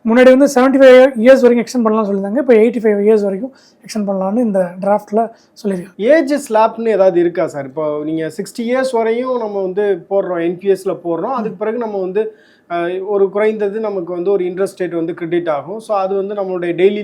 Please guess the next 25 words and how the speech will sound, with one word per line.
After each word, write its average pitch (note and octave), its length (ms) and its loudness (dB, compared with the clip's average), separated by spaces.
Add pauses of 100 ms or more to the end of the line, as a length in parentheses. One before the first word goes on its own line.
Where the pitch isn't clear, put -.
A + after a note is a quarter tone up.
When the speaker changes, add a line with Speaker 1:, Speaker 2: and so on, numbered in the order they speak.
Speaker 2:
லிவிங்ஸ்க்கு F3 500 -2 (140)
ஓகேவா E3+ 280 -4
இருக்கும்னு D3 300 -6
வச்சுக்கோங்களேன். B2 500 -12
Speaker 1:
ம். - 80 -20 (360)
Speaker 2:
இப்போ F#3+ 240 -4
அறுபது C4 360 0
வயசுக்கு C4+ 420 2
பிறகு B3+ 300 -2
நான் C4+ 140 -4
என்பிஎஸ்ல A3+ 600 -6
கான்ட்ரிபியூட் G#3+ 540 -6
பண்ணணும்னு G#3 360 -6
நினைக்கிறேன்னு F#3 460 -6
வச்சுக்கோங்க. C#3 320 -18 (320)
இப்போ G3 220 -2
அந்த C#4 200 4
டைம்ல C4 300 0
வந்து B3 460 -4
எனக்கு G#3 380 -4 (220)
ஏஜ் C4 300 4
ஸ்லாப்னு G#3 480 -2
ஏதாவது F3+ 280 -2
இருக்கா? D#3+ 260 -4
இவ்வளோ E3 300 0